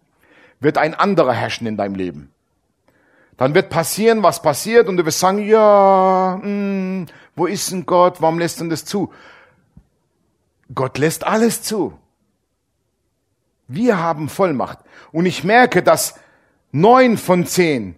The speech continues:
neunundneunzig von hundert, neunhundertneunundneunzig Christen von eintausend keinen Bock darauf haben.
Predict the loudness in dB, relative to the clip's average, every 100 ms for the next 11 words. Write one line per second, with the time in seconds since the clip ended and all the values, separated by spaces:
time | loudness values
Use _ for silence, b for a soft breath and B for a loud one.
0 | _ 0 4 4 4 4 2 -2 -8 0
1 | 2 4 2 2 0 2 4 4 4 2
2 | 2 4 4 4 2 2 0 -6 -2 0
3 | 0 -2 -6 -2 0 0 -2 -2 0 2
4 | 0 -2 -6 -4 -4 -4 -8 -8 -10 -10
5 | -10 -8 -8 -10